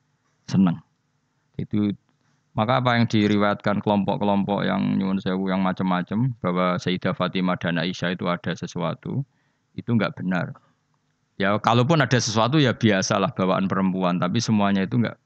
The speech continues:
nggak seserius yang dibayangkan mereka, paham nggih? Karena nyatanya apa? Sayyidah Fatimah dibisiki Nabi, itu rawinya itu Sayyidah Aisyah. Kayak apa mereka kalaupun ada masalah, ya bawaan sosial biasalah,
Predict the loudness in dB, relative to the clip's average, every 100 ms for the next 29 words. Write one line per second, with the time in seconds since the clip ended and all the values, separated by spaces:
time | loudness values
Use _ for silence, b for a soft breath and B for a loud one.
0 | _ -8 -6 -4 -4 -4 -2 0 0 0
1 | -2 -2 -2 0 0 0 0 -2 -4 -2
2 | 0 0 2 0 b b b b -4 0
3 | 2 2 2 2 2 2 2 0 -4 _
4 | _ _ -6 -2 0 0 0 0 2 2
5 | 2 -2 -2 -2 0 0 0 0 -4 -4
6 | 0 2 2 2 4 4 4 6 6 4
7 | 4 2 2 0 2 2 4 4 2 0
8 | -4 _ _ _ -4 -2 0 -2 -6 -10
9 | -4 -2 0 0 0 2 4 4 4 2
10 | 0 0 0 0 0 0 0 0 0 0
11 | 0 0 -2 -2 0 0 -2 -4 -6 -4
12 | -4 -4 -6 -6 -6 -6